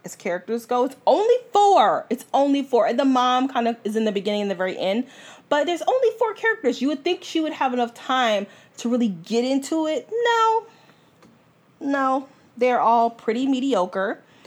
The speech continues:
I thought the friend had potential. I've already forgotten the friend's name. But she had potential, but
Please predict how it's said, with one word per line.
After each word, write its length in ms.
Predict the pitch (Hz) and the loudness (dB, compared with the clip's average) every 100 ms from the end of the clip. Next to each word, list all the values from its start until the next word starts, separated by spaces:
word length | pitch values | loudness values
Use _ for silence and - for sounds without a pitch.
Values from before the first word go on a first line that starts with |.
| - - 226 | -20 -8 -4
I 80 | |
thought 260 | 233 277 294 | 0 0 0
the 80 | 269 | -6
friend 560 | - 226 220 240 269 | -4 0 2 2 0
had 460 | 277 - 247 226 - | -4 -2 -2 -2 -6
potential. 560 | 208 202 190 - 202 202 | -10 -6 -8 -6 -2 -2
I've 120 | 180 | 0
already 200 | 180 196 | -2 -4
forgotten 340 | - 196 - | -4 -4 -2
the 80 | 196 | -6
friend's 320 | - 196 208 | -8 -8 -6
name. 400 | 208 214 240 247 _ _ _ _ _ _ _ - _ 196 | -6 -6 -6 -8 _ _ _ _ _ _ _ -20 _ -10
But 280 | 196 208 | -2 -2
she 220 | - - 285 | -2 -8 -4
had 220 | 294 285 | -4 -4
potential, 420 | 320 339 320 330 | -8 -6 -6 -6
but 380 | 226 226 220 | -2 -2 -2